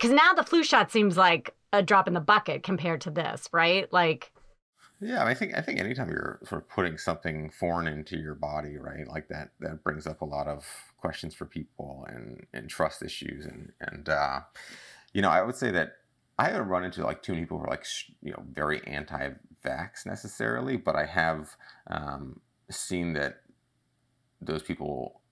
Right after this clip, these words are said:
Speaker 2: are fueling a lot of the theories out there that are not grounded in science that make people
Speaker 1: Mm-hmm.
Speaker 2: more hesitant, who, who might otherwise choose to get the vaccine. They're causing them pause for sure. Um,
Speaker 1: Right,
Speaker 2: and
Speaker 1: right.
Speaker 2: so I think that that's,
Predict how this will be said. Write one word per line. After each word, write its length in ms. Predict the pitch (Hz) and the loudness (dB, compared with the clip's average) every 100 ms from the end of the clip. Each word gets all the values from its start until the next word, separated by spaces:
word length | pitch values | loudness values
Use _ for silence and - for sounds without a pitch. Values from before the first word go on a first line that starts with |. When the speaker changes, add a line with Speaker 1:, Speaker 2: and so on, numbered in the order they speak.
| - | 2
Speaker 2:
are 140 | 78 | 2
fueling 540 | - - 80 78 73 71 | 2 -4 -2 -2 -4 -2
a 60 | |
lot 140 | 73 71 | -2 -2
of 120 | 69 | -4
the 320 | 73 71 55 - - | -6 -8 -10 -10 -6
theories 340 | 78 80 82 | -4 -4 -4
out 260 | 64 60 - | -4 -6 -8
there 440 | 71 71 104 120 | -4 -2 -2 -6
that 220 | - 78 | -8 -4
are 280 | - 71 71 | -4 -4 -4
not 280 | 64 71 65 | -6 -8 -6
grounded 340 | - 71 71 69 | -4 -4 -4 -8
in 120 | 69 | -10
science 520 | - 71 73 80 80 | -10 -8 -8 -10 -10
that 180 | - - | -10 -10
make 280 | - 71 - | -10 -12 -8
people 240 | 185 175 | -2 0
Speaker 1:
Mm-hmm. 180 | 165 151 | 0 -2
Speaker 2:
more 180 | 69 78 | -2 -2
hesitant, 520 | 87 73 - - 67 - _ - | -2 -8 -12 -12 -14 -16 _ -10
who, 200 | 90 78 - | -6 -4 -4
who 100 | 87 | -6
might 220 | 73 69 | -4 -4
otherwise 480 | - - - - 78 | -4 -4 -2 -4 -6
choose 260 | - 95 98 | -6 -6 -6
to 80 | |
get 140 | - - | -12 -10
the 80 | 64 | -10
vaccine. 520 | 65 76 - 71 71 | -8 -10 -10 -12 -10
They're 300 | 67 - - | -10 -12 -8
causing 300 | - 76 73 67 | -6 -6 -8 -14
them 140 | 69 | -12
pause 580 | - 73 73 - - - | -4 -2 -2 -6 -12 -14
for 100 | 82 | -12
sure. 400 | 80 - - - - | -8 -6 -4 -6 -4
Um, 380 | 80 71 62 - | -4 -2 -2 2
Speaker 1:
Right, 260 | 185 165 - | 2 2 -4
Speaker 2:
and 20 | - | -2
Speaker 1:
right. 220 | 180 156 | -2 0
Speaker 2:
so 80 | - | -2
I 40 | |
think 180 | - 82 | -2 -2
that 140 | 78 | -2
that's, 500 | - 71 71 - - | 2 2 0 -6 -8